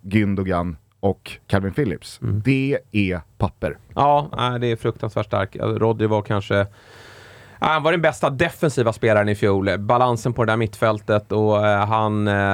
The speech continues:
Speaker 2: är så otroligt viktig för att Citys offensiv också ska fungera, och då vågar han ju sätta Bernardo och, och De Bruyne fram-, fram honom, framför honom så att han kan, eh, bara liksom städa upp på, på, eh, mittfältet, och, eh, dessutom bidrar han ju offensivt med sitt otroliga hästskott. Så att, eh,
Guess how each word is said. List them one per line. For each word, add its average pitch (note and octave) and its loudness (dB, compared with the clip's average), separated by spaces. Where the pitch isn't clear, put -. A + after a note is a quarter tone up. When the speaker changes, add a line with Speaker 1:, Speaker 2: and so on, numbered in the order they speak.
Speaker 2:
är A#2+ 2
så - -2
otroligt C3+ 0
viktig C3 -2
för G#2+ 2
att G#2 -2
Citys - -4
offensiv A2+ -2
också G#2+ -6
ska G2 0
fungera, A2 0
och F#2+ -2
då A2 0
vågar A#2+ 2
han D3 0
ju B2+ 0
sätta C3+ -2
Bernardo G2+ 0
och, G2 -4
och A#2+ -2
De A#2 2
Bruyne G#2 2
fram-, A#2 -2
fram C3 0
honom, G#2+ -2
framför C#3+ 2
honom G#2 0
så - -4
att - -4
han G#2+ -2
kan, G2 0
eh, - -2
bara G2+ 2
liksom G2+ -6
städa G#2 0
upp G#2 -2
på, - -2
på, F#2 0
eh, G#2 -2
mittfältet, G#2 -2
och, F#2+ 2
eh, F#2 2
dessutom G2+ 0
bidrar G2 2
han G2+ 2
ju D3+ 4
offensivt G#2 0
med F#2+ -2
sitt F#2+ 0
otroliga A#2+ 0
hästskott. G#2 -4
Så G2+ -2
att, - -6
eh, G2 4